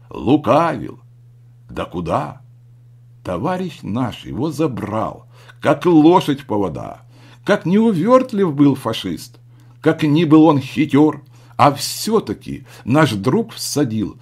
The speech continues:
снаряд в его мотор. «Ну вот», сказал он, «под ногой площадки чуя гладь, в сырой земле мой побратим спокойно может спать. Теперь моей машины нос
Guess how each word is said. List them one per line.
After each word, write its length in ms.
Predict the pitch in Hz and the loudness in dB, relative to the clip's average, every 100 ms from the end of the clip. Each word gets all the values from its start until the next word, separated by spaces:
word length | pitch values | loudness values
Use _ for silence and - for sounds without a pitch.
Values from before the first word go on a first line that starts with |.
| - | -20
снаряд 800 | - - 90 110 131 156 113 - | -12 -10 -4 -2 0 0 -2 -8
в 100 | - | -14
его 260 | - - 170 | -12 -8 -6
мотор. 540 | 147 110 - 67 - - - - - | -6 -10 -10 -12 -12 -20 -20 -20 -8
«Ну 220 | 110 135 | 0 0
вот», 340 | 208 202 - - _ _ _ _ _ _ _ | 0 -8 -16 -20 _ _ _ _ _ _ _
сказал 640 | - - - 95 69 82 50 | -18 -18 -10 -8 -6 -10 -10
он, 140 | 50 _ _ _ _ _ _ _ | -20 _ _ _ _ _ _ _
«под 220 | - 165 143 | 0 0 2
ногой 640 | 131 131 123 135 120 - - - - | 0 2 2 0 -2 -6 -16 -20 -18
площадки 800 | - 87 127 - 131 123 - 120 | -6 -2 -2 -4 -6 -6 -6 -10
чуя 460 | 110 - 233 220 190 | -8 -8 -8 -6 -6
гладь, 520 | 92 85 80 - - - _ - - | -8 -8 -8 -12 -20 -20 _ -20 -20
в 80 | - | -10
сырой 400 | - 127 131 95 | -2 2 2 0
земле 680 | 78 69 80 80 127 208 | -4 -8 -8 -2 -2 -2
мой 260 | 202 160 165 | -2 -4 -6
побратим 880 | 131 147 113 - 113 120 104 110 110 - _ | -6 -6 -6 -8 -8 -8 -8 -10 -10 -20 _
спокойно 720 | - - 76 76 82 78 62 60 | -18 -14 -14 -10 -8 -8 -10 -14
может 460 | 55 - - - | -12 -12 -12 -16
спать. 500 | - - - 69 - _ _ _ - | -18 -18 -14 -16 -16 _ _ _ -18
Теперь 300 | - 123 185 | -8 0 0
моей 380 | 170 160 190 214 | 2 2 0 0
машины 420 | 190 180 - 185 | -2 -2 -2 0
нос 460 | 165 127 120 - - | 2 2 0 -4 -20